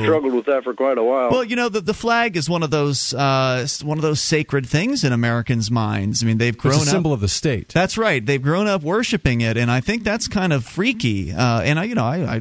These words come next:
Speaker 2: stood up for the
Speaker 1: Yeah,
Speaker 2: pledge
Speaker 1: it's
Speaker 2: just
Speaker 1: possible
Speaker 2: like
Speaker 1: to go overboard.
Speaker 2: Well,
Speaker 1: But,
Speaker 2: it is
Speaker 1: uh,
Speaker 2: a
Speaker 1: if
Speaker 2: symbol. It is a symbol of the state, and some people would even point out that, uh, it is worshipped with a religious fervor, and, and that people, you know, uh, they, they attach things to the flag in their mind that shouldn't necessarily be there.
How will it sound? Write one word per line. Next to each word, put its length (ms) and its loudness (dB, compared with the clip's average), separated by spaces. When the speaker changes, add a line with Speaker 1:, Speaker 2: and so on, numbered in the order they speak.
Speaker 2:
stood 320 -2
up 100 -4
for 80 2
the 100 2
Speaker 1:
Yeah, 100 0
Speaker 2:
pledge 80 6
Speaker 1:
it's 100 -4
Speaker 2:
just 180 2
Speaker 1:
possible 160 0
Speaker 2:
like 80 0
Speaker 1:
to 60 0
go 160 4
overboard. 500 2
Speaker 2:
Well, 120 4
Speaker 1:
But, 80 4
Speaker 2:
it 80 2
is 100 2
Speaker 1:
uh, 40 0
Speaker 2:
a 20 -2
Speaker 1:
if 80 -4
Speaker 2:
symbol. 440 0
It 120 -4
is 160 -4
a 20 -8
symbol 400 0
of 80 -2
the 100 2
state, 360 0
and 120 2
some 200 0
people 220 0
would 100 2
even 200 2
point 240 2
out 260 0
that, 340 0
uh, 180 2
it 80 0
is 140 -2
worshipped 340 -2
with 140 0
a 40 2
religious 460 0
fervor, 640 0
and, 240 0
and 160 0
that 160 -2
people, 500 2
you 80 0
know, 300 2
uh, 140 -2
they, 200 0
they 160 0
attach 640 -2
things 500 0
to 400 0
the 120 -2
flag 460 0
in 80 0
their 120 0
mind 520 0
that 180 -2
shouldn't 320 -2
necessarily 680 0
be 240 -2
there. 360 0